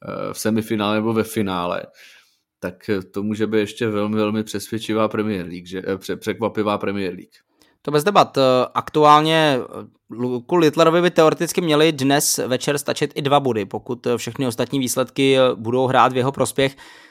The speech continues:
Speaker 2: k tomu, aby si definitivně zajistil postup. Luke Humphreys tedy v tuto chvíli devítibodový náskok, to si myslím, že už si také pohlídá. No a hodně mě bude zajímat ten souboj mezi třetím Gervinem Pricem až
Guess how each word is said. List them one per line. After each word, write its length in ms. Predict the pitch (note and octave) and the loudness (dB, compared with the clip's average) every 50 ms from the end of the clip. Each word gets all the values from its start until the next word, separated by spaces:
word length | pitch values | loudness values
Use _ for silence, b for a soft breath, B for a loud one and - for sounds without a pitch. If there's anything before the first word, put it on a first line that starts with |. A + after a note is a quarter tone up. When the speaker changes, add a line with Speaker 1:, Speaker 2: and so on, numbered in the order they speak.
| B B | B B
Speaker 2:
k 60 | - | -4
tomu, 200 | - C3+ C#3 D3 | 0 2 2 2
aby 140 | D3 D3+ D#3 | 2 2 2
si 140 | - F3 D#3 | 2 2 4
definitivně 520 | C#3 C#3 C3 D#3 D3+ C#3+ D3 D3+ E3+ D#3+ | 4 4 4 2 0 -2 -2 -2 -2 2
zajistil 340 | D3 D#3 D3 C#3+ - D3 B2+ | 2 2 2 2 2 0 0
postup. 420 | C3+ C#3 C#3 - F3 E3+ D#3+ - | 0 -2 0 2 2 2 2 4
Luke 320 | D#3 C#3+ C#3 C#3+ C#3 C3+ C#3 | 4 4 4 4 4 2 2
Humphreys 300 | C#3 C#3 D#3 D#3 C#3+ - | 2 2 0 -2 0 0
tedy 160 | D3+ C#3 C#3 | 0 0 0
v 40 | C#3 | 0
tuto 200 | - C3+ C#3 B2+ | -2 -4 -4 -2
chvíli 200 | - D#3 D3+ C#3 | 0 0 0 2
devítibodový 560 | B2 A#2+ A#2+ C3 - C3+ B2 C3 C3+ C#3 C#3+ | 2 0 -2 -2 -4 -2 -2 0 0 2 4
náskok, 480 | C#3 B2 A#2+ A2+ - - A#2+ A#2 - | 4 4 4 4 2 -2 -4 -4 -4
to 120 | - - A#2 | -6 -6 -6
si 120 | - C#3 | -4 -4
myslím, 240 | C3+ A#2 - C#3 C3+ | -4 -4 -4 -2 0
že 80 | C3 D3 | 0 0
už 120 | D3 - | 0 -2
si 80 | - D#3 | -2 -2
také 280 | C3 B2 - C#3 C3+ | -2 0 2 0 0
pohlídá. 480 | - B2+ A2 A#2 A#2+ A2+ A2+ G2 F#2+ G#2 B B B B B B B B B _ | 0 -2 -6 -6 -4 -2 0 0 0 0 B B B B B B B B B _
No 80 | C3 C#3 | 6 8
a 200 | D3+ E3 F3 - - | 8 8 8 6 2
hodně 320 | A2 B2+ D#3+ E3 F3+ G3 | 2 4 4 4 4 0
mě 100 | G3 F#3+ | 0 0
bude 160 | F3+ F#3+ F#3+ | 2 2 4
zajímat 300 | D#3 E3 D#3+ D#3+ E3 E3 | 6 6 6 6 6 4
ten 180 | E3 F3+ F3+ D#3 | 4 4 0 2
souboj 280 | - D3+ D3 D#3 E3 | 0 2 4 4 4
mezi 240 | E3 D#3 D3 D#3 E3 | 4 2 2 2 -2
třetím 380 | - - D#3 D3 - - E3 D#3 | -2 -2 -2 -2 -2 -2 2 4
Gervinem 320 | D#3+ D3+ D3+ D#3 E3 D3+ | 4 4 4 2 2 2
Pricem 400 | D3+ D3+ C#3+ C#3 - - D3 D3 - | 4 4 4 2 2 0 0 0 6
až 240 | - E3+ E3 - - | 6 6 6 6 0